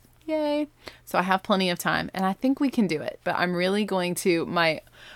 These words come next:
my goal and my challenge to myself is to really try and get outside even when the weather is less than ideal. And so it looks like as of tomorrow, Old Man Winter is going to be arriving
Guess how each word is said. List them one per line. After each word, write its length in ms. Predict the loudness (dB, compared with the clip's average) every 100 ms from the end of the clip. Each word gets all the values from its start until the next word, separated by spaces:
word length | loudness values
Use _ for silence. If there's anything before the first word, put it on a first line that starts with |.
| -14 -6
my 400 | 0 4 2 0
goal 320 | 0 2 4
and 80 | 4
my 100 | 2
challenge 460 | 0 -2 -2 -4
to 80 | -2
myself 420 | -2 0 0 0 -2
is 160 | -2
to 160 | -2 -2
really 500 | 2 4 4 0 -4 -16 -20 -20 -10
try 200 | -2 -2
and 100 | 2
get 100 | 4
outside 400 | 4 2 -2 -4
even 300 | -2 -2 0
when 160 | -2 -2
the 100 | 0
weather 280 | 0 0 -2
is 180 | -2
less 180 | -4 -4
than 160 | -4 -4
ideal. 480 | -4 -6 -6 -6 -10 -20 -20 -20 -20 _ -2
And 320 | 0 0 2
so 440 | 4 4 4 0 -6 _ _ _ _ _ _ _ _ _ -18 -10 -4
it 140 | -2
looks 380 | 2 0 0 2
like 640 | 4 4 4 0 -6 -18 -20 4
as 200 | 6 8
of 160 | 6 4
tomorrow, 840 | 2 4 4 4 4 4 2 0
Old 220 | 2 4 6
Man 260 | 6 6
Winter 340 | 4 4 4 2
is 140 | 2
going 260 | 0 2 2
to 80 |
be 140 | 2 4
arriving 760 | 6 6 4 2 2 0 -2